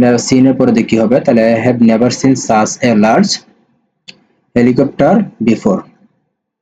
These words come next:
চোদ্দ নম্বর হচ্ছে my father gave me, এখানে on টাকা নোট, তাহলে এখানে হচ্ছে এখানে এ বসবে।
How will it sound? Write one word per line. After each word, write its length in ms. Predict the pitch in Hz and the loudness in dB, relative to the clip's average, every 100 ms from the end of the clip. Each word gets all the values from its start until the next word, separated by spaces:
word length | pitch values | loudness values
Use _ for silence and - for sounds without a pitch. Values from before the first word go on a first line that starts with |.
| _ _ _ _ _ _ _ _ _ _ _ - | _ _ _ _ _ _ _ _ _ _ _ -4
চোদ্দ 160 | 143 147 | 0 2
নম্বর 160 | 143 151 | 2 2
হচ্ছে 160 | 147 151 135 | 2 2 2
my 120 | 135 131 - | 2 -2 -2
father 360 | 131 127 131 143 117 123 | 0 2 2 2 2 2
gave 200 | 131 117 113 | 0 2 2
me, 120 | 110 196 262 - _ _ 117 | 4 2 -2 -12 _ _ -2
এখানে 200 | 127 131 - 123 | -2 -2 -2 0
on 100 | 123 139 139 | 2 2 0
টাকা 220 | 110 104 110 104 | -2 0 0 2
নোট, 140 | 160 - | 0 -2
তাহলে 160 | 110 110 | -2 0
এখানে 140 | 117 113 | -2 -2
হচ্ছে 140 | - 113 | -2 -2
এখানে 200 | 117 165 214 - _ 120 | 0 0 -2 -10 _ -4
এ 20 | 101 | -2
বসবে। 320 | 104 98 101 | -4 -2 -2